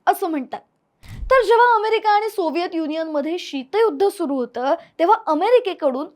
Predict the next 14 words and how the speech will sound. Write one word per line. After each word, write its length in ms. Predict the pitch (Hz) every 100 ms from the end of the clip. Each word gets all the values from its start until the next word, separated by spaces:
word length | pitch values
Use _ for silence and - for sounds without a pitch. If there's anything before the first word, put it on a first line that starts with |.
| -
ब्रोकन 440 | 240 320 320 494 480 302
ॲरोचे 420 | 277 330 349 262 - _
एकूण 300 | 262 254 370 269
बत्तीस 480 | 262 277 - 453 427
ॲक्सिडेंट 480 | 403 359 285 277 339
घडले 260 | 330 254 - - - -
आणि 140 | 427
त्यातले 320 | 494 466 415 494
सहा 320 | 415 349 381
बॉम्ब 320 | 359 349 349 320
तर 100 | 392 -
कायमचे 540 | 302 294 349 330 330 294 262
गायबच 460 | 294 294 302 262
झाले, 180 | 254 247